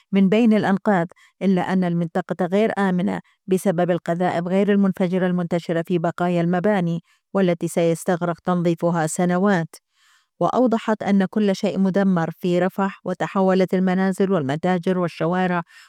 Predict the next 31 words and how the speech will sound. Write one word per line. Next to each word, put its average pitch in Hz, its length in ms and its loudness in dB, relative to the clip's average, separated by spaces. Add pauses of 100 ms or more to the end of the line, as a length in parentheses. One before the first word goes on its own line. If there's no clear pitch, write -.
(100)
والمرافق 190 680 2
الصحية 185 560 -2
إلى 185 240 0
أنقاض، 180 400 -2 (580)
وكذلك 180 540 0
تضررت 185 680 0
أنظمة 180 420 0
الكهرباء 180 680 -2
والمياه. 180 680 2 (680)
وبدأ 220 420 0
سريان 220 520 2
وقف 202 220 -2
إطلاق 180 420 -4
النار 180 200 2
في - 140 -4
قطاع 175 380 -4
غزة 190 380 -2 (320)
بالتاسع 226 460 0
عشر 190 340 -2
من 185 180 2
كانون 180 400 0
الثاني 180 420 0
يناير 175 420 2
الجاري، 170 500 0 (300)
ويستمر 180 600 0
في 180 160 -2
مرحلته 175 600 -2
الأولى 185 400 0
اثنين 185 260 -2
وأربعين 175 480 0
يومًا، 196 440 2